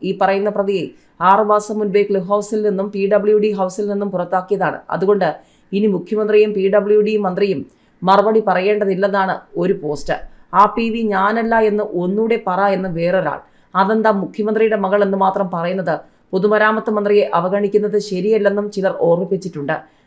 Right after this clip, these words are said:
വീണ പ്രതിയല്ല, വാദിയുടെ എതിർകക്ഷിയെന്ന് പറയാമെന്ന ക്യാപ്സൂൾ എടുക്കുന്നവരുമുണ്ട്. മന്ത്രി മുഹമ്മദ് റിയാസും മുഖ്യമന്ത്രിയും ഒന്നും മിണ്ടാതിരുന്നപ്പോഴും ന്യായീകരിച്ചു മരിച്ച പാർട്ടി നേതാക്കൾ ഇനി എന്ത് ചെയ്യുമെന്ന് ആശങ്കപ്പെടുന്നവരുമുണ്ട്.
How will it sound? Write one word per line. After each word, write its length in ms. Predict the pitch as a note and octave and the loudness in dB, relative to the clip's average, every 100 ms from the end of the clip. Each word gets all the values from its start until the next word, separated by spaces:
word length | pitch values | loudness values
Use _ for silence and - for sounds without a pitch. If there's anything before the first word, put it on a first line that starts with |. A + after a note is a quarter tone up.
| _ | _
വീണ 220 | G3 A3+ | 0 2
പ്രതിയല്ല, 540 | A#3+ G#3+ G3+ A3+ G#3 G#3+ | 2 0 0 0 2 2
വാദിയുടെ 560 | F#3+ F#3+ G3+ A3+ A3+ | 2 2 2 2 -2
എതിർകക്ഷിയെന്ന് 760 | A3+ F#3 G#3 G#3 G#3 - A3 G#3+ G#3 | 0 -2 -4 -4 -6 -2 -2 0 -2
പറയാമെന്ന 440 | F3+ F#3+ G#3 G#3 | 0 0 0 -2
ക്യാപ്സൂൾ 580 | G#3 F#3 F3+ - A3+ G3+ | -2 0 0 -2 -4 -2
എടുക്കുന്നവരുമുണ്ട്. 760 | E3 F#3+ F#3+ F#3+ E3 C#3+ F3+ - - _ _ _ _ - | -2 -2 -2 -2 -4 -2 -2 -2 -12 _ _ _ _ -4
മന്ത്രി 260 | F#3 G#3 A3 | -2 2 2
മുഹമ്മദ് 400 | G3 F#3 G#3+ A3+ | 2 0 0 2
റിയാസും 400 | A3 G#3+ A3+ G3+ | 2 2 -2 -4
മുഖ്യമന്ത്രിയും 640 | E3+ - G#3+ G#3+ A3 G#3+ | -4 -4 -2 2 2 2
ഒന്നും 220 | F#3+ G3+ | 0 0
മിണ്ടാതിരുന്നപ്പോഴും 960 | G3 F#3 G3 G#3+ G3+ G3+ G#3+ G#3+ D3+ - | -2 0 2 2 0 -2 2 2 2 -4
ന്യായീകരിച്ചു 600 | C#3+ F#3 G3+ A3 A3+ A3+ | -2 2 2 2 -2 -2
മരിച്ച 260 | G#3+ G#3 G#3+ | -2 -2 -2
പാർട്ടി 400 | G3+ F#3 F#3 A3+ | -2 -2 -2 -4
നേതാക്കൾ 460 | G#3 G3+ G3+ G#3 G3+ | -2 -2 0 -2 -2
ഇനി 160 | F#3+ | -4
എന്ത് 280 | G3 F3+ G#3 | -2 -2 -4
ചെയ്യുമെന്ന് 400 | A3 G3+ G3 G3 | -2 0 0 -2
ആശങ്കപ്പെടുന്നവരുമുണ്ട്. 1300 | - E3+ F#3+ G3+ A3 G#3 G3 F3+ G#3 G3+ D#3+ C#3 F3 | -2 0 0 -2 -6 -6 -4 -2 0 0 -2 0 -2